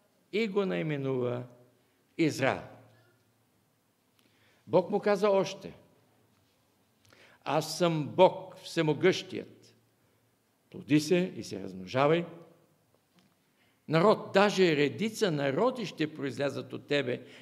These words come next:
и царе ще излязат от чреслата ти. И земята, която дадох на Авраам и Исак, на тебе ще я дам. И на потомството ти след тебе ще дам земята.“ Тогава Бог се възнесе от него,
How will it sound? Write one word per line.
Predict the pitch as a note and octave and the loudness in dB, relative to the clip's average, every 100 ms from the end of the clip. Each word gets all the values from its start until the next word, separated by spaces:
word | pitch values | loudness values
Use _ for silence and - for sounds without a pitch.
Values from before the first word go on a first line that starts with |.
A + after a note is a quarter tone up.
| - | -2
и | F3+ | 0
царе | E3+ D#3 C#3 F3+ B3+ | 2 2 4 4 0
ще | - G#3 | 0 -2
излязат | C#3+ C3+ D3 C#3 - - - - - | 0 0 0 0 0 -2 -6 -14 -2
от | C#3 - | -2 -2
чреслата | B2 A#2 C#3+ - A2 | -4 -2 0 -2 -6
ти. | G#2+ G2 - _ _ _ _ - | -8 -12 -14 _ _ _ _ -2
И | C#3+ | 2
земята, | D3 F3+ G#3+ A3 F#3+ | 6 8 6 6 4
която | G3+ G#3 F3+ | 2 4 2
дадох | F3+ G3+ D#3+ | 4 4 2
на | E3+ | 2
Авраам | D#3+ A#2+ C#3+ F#3+ D#3 - | 2 4 2 2 0 -4
и | C#3+ | -4
Исак, | C3+ F#3+ F#3 - - - _ _ - - | 2 4 4 2 -16 -20 _ _ -20 -4
на | C3 E3+ D#3+ - | 2 2 2 0
тебе | F3 G3 F#3+ | 2 4 0
ще | - | 0
я | G3 | -2
дам. | D#3+ - - - _ _ _ _ - | -2 -8 -16 -20 _ _ _ _ -6
И | D#3+ F#3+ | 2 4
на | F#3 | 4
потомството | F#3 E3 - F#3 G3+ - E3 D#3+ | 4 -2 0 0 0 -6 -4 -4
ти | D#3+ | -4
след | D3 C3 A2+ - | -6 -6 -6 0
тебе | G3+ D3 | 0 0
ще | A#2 A#2 | -6 -8
дам | B2 A#2 G#2+ | -4 -4 -4
земята.“ | A2+ A#2 A2+ - - - _ _ _ _ _ _ _ _ _ _ _ _ _ _ _ _ _ _ _ _ _ _ _ _ - | -4 -4 -6 -12 -20 -20 _ _ _ _ _ _ _ _ _ _ _ _ _ _ _ _ _ _ _ _ _ _ _ _ -2
Тогава | C3 C#3+ C#3 | 6 8 8
Бог | D3 C#3+ | 6 2
се | - B2+ | 2 0
възнесе | A#2 G2 C3+ C#3 | 0 0 -4 0
от | D#3+ - | -2 0
него, | E3 E3 F#3 | 0 2 0